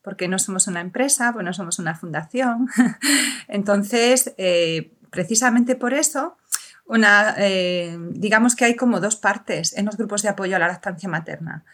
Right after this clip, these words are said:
Lo que es el grupo, lo que es la asociación, pero la, necesita, eh, una estructura. Entonces, eh, los grupos de apoyo, pues nos dedicamos a apoyarnos entre nosotras y esa estructura está,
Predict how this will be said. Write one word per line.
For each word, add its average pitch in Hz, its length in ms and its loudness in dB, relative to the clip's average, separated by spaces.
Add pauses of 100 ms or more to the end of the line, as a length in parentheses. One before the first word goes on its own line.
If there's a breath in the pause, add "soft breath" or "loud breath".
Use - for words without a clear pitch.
(140 soft breath)
Lo 202 140 2
que 202 140 0
es 226 120 4
el 202 120 0
grupo, 285 380 0
lo 220 100 0
que 175 60 -4
es 185 80 -6
la 165 80 0
asociación, 247 840 -2 (440 soft breath)
pero 196 340 2
la, 180 340 0
necesita, 240 960 2
eh, 190 200 -2
una 208 180 2
estructura. 240 800 -2 (640 loud breath)
Entonces, 214 380 2
eh, 185 400 2
los 196 200 2
grupos 226 260 2
de 277 60 6
apoyo, 269 540 0
pues 208 140 -4
nos 202 140 0
dedicamos 208 480 2
a 240 40 0
apoyarnos 233 440 2
entre 220 200 -4
nosotras 180 560 -2
y 220 60 -6
esa 226 140 -2
estructura 262 500 -2
está, 262 440 2